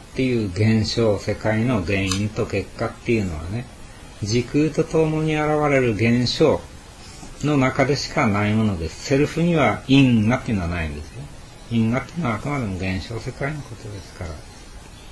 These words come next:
時空は心とともにしかありませんが、その心に救っ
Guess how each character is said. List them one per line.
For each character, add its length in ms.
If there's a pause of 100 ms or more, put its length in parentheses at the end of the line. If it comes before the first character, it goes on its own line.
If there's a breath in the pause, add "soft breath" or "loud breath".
(1800 loud breath)
時 200 (140)
空 100 (300)
は 260 (140)
心 540
と 160
と 160
も 180
に 160
し 160
か 280 (100)
あ 120
り 120
ま 140
せ 200
ん 180
が、 200 (440)
そ 180
の 180
心 500
に 180
救 360
っ 40